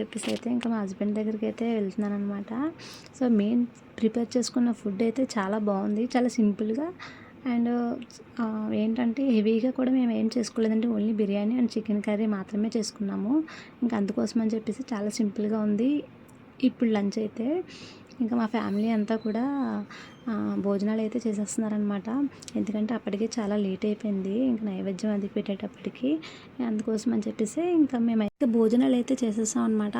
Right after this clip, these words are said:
ఆ తర్వాత అయితే మేమైతే స్టార్ట్ అయిపోతున్నాము, ఎందుకంటే వర్షం అది పడుతుందని డౌట్ అయితే ఉందండి, మళ్ళీ ఇంటికి అయితే రావడానికి ఇబ్బంది అవుతుందని చెప్పేసి ఎర్లీగానే స్టార్ట్ అయిపోయాము.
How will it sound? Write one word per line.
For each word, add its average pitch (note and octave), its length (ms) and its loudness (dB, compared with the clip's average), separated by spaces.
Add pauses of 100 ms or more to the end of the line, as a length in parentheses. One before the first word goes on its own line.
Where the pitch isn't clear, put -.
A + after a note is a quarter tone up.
(100)
ఆ - 0 -
తర్వాత A#3 400 0
అయితే A#3 260 0
మేమైతే A#3+ 420 4
స్టార్ట్ G3+ 320 2
అయిపోతున్నాము, A3 600 0 (480)
ఎందుకంటే C4 720 4
వర్షం A#3 280 2
అది B3 200 2
పడుతుందని A#3 560 4
డౌట్ G#3 280 2
అయితే A#3 140 -2 (100)
ఉందండి, G#3+ 460 2
మళ్ళీ G#3 220 2
ఇంటికి G#3 280 0
అయితే A3 200 -2
రావడానికి G#3 440 -2
ఇబ్బంది G3+ 280 0
అవుతుందని G3+ 400 -2
చెప్పేసి G#3 380 -2 (640)
ఎర్లీగానే G#3 480 4
స్టార్ట్ A3+ 280 -6
అయిపోయాము. A3 420 0